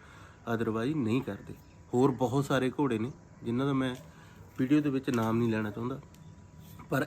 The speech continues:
ਇਹੋ ਜਿਹਾ ਕੁਛ ਨਹੀਂ ਹੈਗਾ। ਠੀਕ ਹੈ ਸੱਜਣੋ, ਵੀਡੀਓ ਨੂੰ ਸ਼ੇਅਰ ਕਰਿਓ। ਡਾਈਜੈਸਟਿਵ ਸਿਸਟਮ ਵਾਲੀਆਂ ਵੀਡੀਓ ਇਸੇ ਕਰਕੇ ਨਹੀਂ ਆਈਆਂ ਹੈਗੀਆਂ, ਕਿਉਂਕਿ ਮੈਂ ਇੱਧਰ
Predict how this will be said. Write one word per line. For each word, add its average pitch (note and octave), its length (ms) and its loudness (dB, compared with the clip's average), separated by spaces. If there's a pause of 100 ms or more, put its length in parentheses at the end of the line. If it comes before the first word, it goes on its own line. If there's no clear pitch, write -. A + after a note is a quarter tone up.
ਇਹੋ C3+ 200 4
ਜਿਹਾ C#3 240 4
ਕੁਛ C3+ 280 -2
ਨਹੀਂ C3+ 160 2
ਹੈਗਾ। G#2+ 260 -6 (1400)
ਠੀਕ C3 160 0
ਹੈ D3 60 2
ਸੱਜਣੋ, D3 360 -2 (480)
ਵੀਡੀਓ A#2 280 4
ਨੂੰ D3+ 100 4
ਸ਼ੇਅਰ C#3+ 260 0
ਕਰਿਓ। C#3 280 2 (580)
ਡਾਈਜੈਸਟਿਵ A#2+ 540 2
ਸਿਸਟਮ C3+ 320 -2
ਵਾਲੀਆਂ C3 240 2
ਵੀਡੀਓ C3 260 4
ਇਸੇ B2+ 300 2
ਕਰਕੇ A#2+ 320 -2
ਨਹੀਂ B2 120 2
ਆਈਆਂ A2+ 240 0
ਹੈਗੀਆਂ, B2 240 -2
ਕਿਉਂਕਿ B2+ 280 -4
ਮੈਂ B2+ 120 0
ਇੱਧਰ B2+ 220 -4